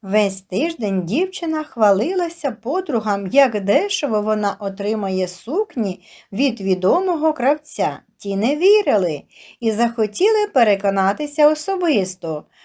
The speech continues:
що їх не обманюють. У призначений час всі зібралися у неї вдома. Прийшов і посильний з коробкою.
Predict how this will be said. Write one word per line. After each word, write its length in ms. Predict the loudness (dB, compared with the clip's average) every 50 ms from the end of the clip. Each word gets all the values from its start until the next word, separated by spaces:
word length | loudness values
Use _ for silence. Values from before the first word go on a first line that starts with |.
| _ -10
що 260 | -10 -8 -2 2 2
їх 420 | 2 2 0 -4 -6 -8 -6 -2
не 140 | 0 2 2
обманюють. 760 | 2 2 0 -2 -2 0 0 0 0 -2 -2 -4 -6 -6 -8 -8
У 100 | -8 -8
призначений 800 | -6 -4 -4 -4 -4 -4 -6 -6 -6 -6 -4 -2 -2 -2 -2 -6 -6
час 580 | -6 -2 2 2 2 2 2 -2 -4 -10 -20 _
всі 400 | -14 -12 -8 0 4 4 4 4
зібралися 800 | 4 2 -4 -2 0 2 2 2 2 2 0 -4 -4 -2 -2 -2
у 160 | -2 -2 -8
неї 340 | -6 -6 -4 -4 -4 -4 -4
вдома. 580 | -6 -4 -2 2 2 2 2 0 -2 -6 -8 -12 _ _ _ _ _ _ -20 -20 -20 -18 _
Прийшов 400 | -4 -2 -2 -2 -2 0 2 2 4 4 4
і 40 | 2
посильний 640 | 2 -2 -2 0 0 0 2 2 2 2 4 2 2
з 100 | 0 -2
коробкою. 920 | -4 -2 0 4 4 4 4 4 0 -6 -6 -4 -4 -2 -4 -4 -4 -6